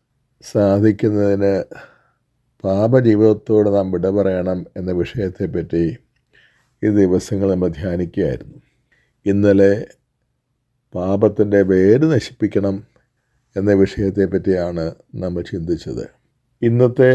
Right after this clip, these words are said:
വിഷയമാകട്ടെ പാപത്തിൻ്റെ കാരണങ്ങൾ വർജിക്കണം എന്നതാണ്. നമുക്കറിയാം, ക്രിസ്തീയ ജീവിതത്തിലേക്ക് നാം പ്രവേശിച്ച നിമിഷം തന്നെ, അതായത് ജ്ഞാനസ്നാന വേള, നാം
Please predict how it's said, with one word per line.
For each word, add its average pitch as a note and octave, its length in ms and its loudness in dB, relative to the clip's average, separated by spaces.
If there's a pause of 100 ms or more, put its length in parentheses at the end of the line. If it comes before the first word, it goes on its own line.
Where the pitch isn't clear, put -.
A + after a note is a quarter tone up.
(140)
വിഷയമാകട്ടെ F#2+ 1040 0 (880)
പാപത്തിൻ്റെ C3 880 2 (760)
കാരണങ്ങൾ C#3 800 4
വർജിക്കണം G#2 800 0 (120)
എന്നതാണ്. C#2+ 540 -8 (920)
നമുക്കറിയാം, A2+ 520 6
ക്രിസ്തീയ A#2 460 4
ജീവിതത്തിലേക്ക് A#2 960 4 (1120)
നാം A2 280 0
പ്രവേശിച്ച A2 640 2
നിമിഷം G#2 680 2
തന്നെ, D#2+ 220 -2 (220)
അതായത് F#2 440 0
ജ്ഞാനസ്നാന F#2 760 -2
വേള, D#2 300 -2 (1000)
നാം B2+ 240 4